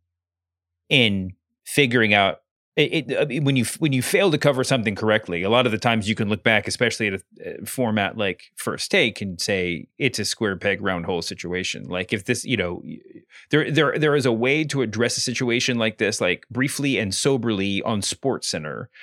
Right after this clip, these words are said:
that they don't have the, that doesn't fit into the rubric of First Take, right? So i-, if there's, you're, you're right that you, what you said is what they should have done.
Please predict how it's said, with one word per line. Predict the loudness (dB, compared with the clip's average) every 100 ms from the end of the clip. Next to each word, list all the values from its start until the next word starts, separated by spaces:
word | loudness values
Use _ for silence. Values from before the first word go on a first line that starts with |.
| -8 -2
that | 4
they | 4
don't | 4
have | 2 2
the, | -2 -4 -4 -8 _ _ _ _
that | -12 -12 -8 0 2
doesn't | 4 4 2
fit | 2
into | 2 2
the | 0
rubric | 2 2 4 2 2 0
of | 0
First | -2 -2 -2
Take, | -2 -2 -2 2
right? | 4 4 2
So | 2
i-, | 2 0 -2 -2
if | -2
there's, | 2 2 0 -6 -14
you're, | -4 0 0 -2
you're | -2 2 4
right | 4 4 0
that | -2
you, | -2
what | -2 -2
you | 0
said | 2 2
is | 0
what | -4
they | -2
should | -2
have | -2 -4
done. | -6 -8